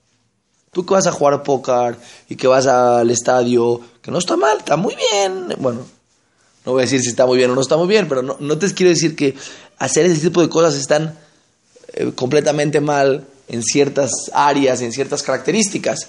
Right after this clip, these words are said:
Solamente quiero decir que si solamente te puedes fijar en estas cosas, tu mente no tiene sensibilidad espiritual para entender lo que te hace falta a ti. En otras palabras,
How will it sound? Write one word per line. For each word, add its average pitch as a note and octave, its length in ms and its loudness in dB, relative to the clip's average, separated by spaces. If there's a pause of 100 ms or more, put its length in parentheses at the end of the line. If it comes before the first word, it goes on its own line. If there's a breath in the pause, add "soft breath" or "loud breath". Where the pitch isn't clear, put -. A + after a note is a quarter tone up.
Solamente D#3+ 360 -4
quiero D#3 160 0
decir D#3+ 180 -2
que C#3+ 100 -2
si B2+ 140 0
solamente G3+ 580 2
te B2+ 160 -2
puedes C#3+ 260 -2
fijar B2 300 -2
en B2 160 0
estas C3 400 -6
cosas, - 680 -14 (840 loud breath)
tu A#2+ 140 -10
mente C3 680 -4 (840)
no C3 180 -6
tiene D3+ 180 -4
sensibilidad B2+ 600 -6
espiritual C3+ 580 -4
para C3+ 160 -6
entender B2 380 -6
lo C3 100 -4
que A#2 100 -10
te B2 120 -8
hace C3 160 -10
falta C3+ 280 -6
a B2 60 -4
ti. D3+ 180 -8 (2500 loud breath)
En C#3 140 -4
otras E3+ 240 2
palabras, C3+ 440 -2